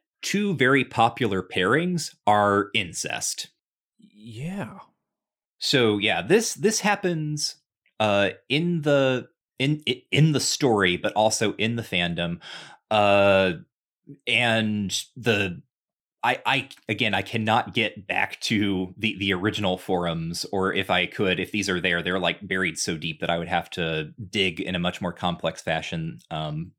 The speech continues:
Speaker 1: to, to really discover these posts. It's not good. It's not pretty, right?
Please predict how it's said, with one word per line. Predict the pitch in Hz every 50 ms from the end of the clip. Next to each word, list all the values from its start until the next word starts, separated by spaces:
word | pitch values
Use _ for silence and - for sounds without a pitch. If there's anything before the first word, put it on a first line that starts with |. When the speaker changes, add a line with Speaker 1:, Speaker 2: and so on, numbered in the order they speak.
| _ -
Speaker 1:
to, | - 113
to | - - 101
really | 95 92 87
discover | 80 - - - 120 107 98 101
these | 80 85 80 -
posts. | - - 85 78 82 - - - - - - - - - - - - - - - - - - - _ _ _ _ _ _ _ _ _ _ _ _ _ _ _ _ _ _ _ _ _ _ _ _ _ _ _
It's | - 165 160 -
not | 180 175 165 113 113 101
good. | - 92 76 - - - _ -
It's | 143 147 -
not | 147 143 - -
pretty, | - - - 82 76 78 95 - _ _ -
right? | 101 101 101 101 92 85